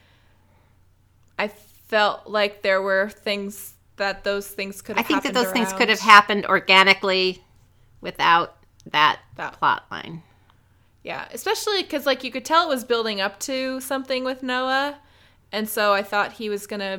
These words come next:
Speaker 1: be more of an impediment to their relationship somehow or something like that. Um, but he kinda wasn't, so.
Speaker 2: Just kinda faded out.
Speaker 1: Yeah. Um,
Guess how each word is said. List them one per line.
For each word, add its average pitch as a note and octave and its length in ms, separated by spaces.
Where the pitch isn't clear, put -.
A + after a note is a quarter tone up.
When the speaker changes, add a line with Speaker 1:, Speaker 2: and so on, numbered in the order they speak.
Speaker 1:
be G3+ 180
more G3 260
of F#3+ 80
an G3 100
impediment A3+ 600
to - 300
their G3 180
relationship B3+ 840
somehow A#3+ 580
or A3+ 120
something G#3+ 400
like G#3 260
that. G3+ 380
Um, G3 560
but - 360
he G#3+ 260
kinda G3 240
wasn't, F#3 360
so. F#3 260
Speaker 2:
Just G#3 180
kinda F#3+ 200
faded E3 360
out. F3+ 240
Speaker 1:
Yeah. G2 240
Um, A3+ 640